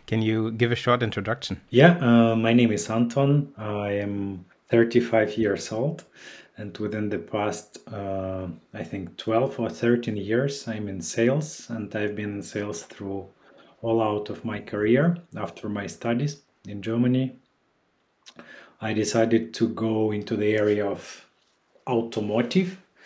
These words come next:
Speaker 2: and this is how I ended up in sales. I was, uh, selling technical conferences and events, uh,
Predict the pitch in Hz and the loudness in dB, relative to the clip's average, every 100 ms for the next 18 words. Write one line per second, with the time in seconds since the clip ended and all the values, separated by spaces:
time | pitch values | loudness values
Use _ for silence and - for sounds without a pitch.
0 | - - - - _ - 120 113 117 135 | -20 -20 -20 -20 _ -4 -2 4 2 2
1 | 120 123 117 117 113 107 - 107 - 101 | 0 4 6 8 6 2 -2 -4 -4 -6
2 | 92 - 120 120 139 - - 113 101 98 | -6 -2 4 4 4 -4 -8 -6 -6 -8
3 | - - 110 104 104 104 104 101 92 - | -12 -14 -14 -14 -14 -12 -14 -16 -18 -14
4 | - 120 113 110 - - _ _ - - | -8 -2 -2 -2 -6 -12 _ _ -20 -20
5 | - _ _ _ - 135 - 123 117 110 | -20 _ _ _ 2 2 4 0 4 2
6 | 104 135 139 135 120 113 110 - 107 101 | 4 4 2 4 4 4 0 -2 -2 -2
7 | 95 110 98 90 - - - - _ 113 | -2 -2 -2 -2 -4 -4 -14 -20 _ -12
8 | 107 95 | -8 -6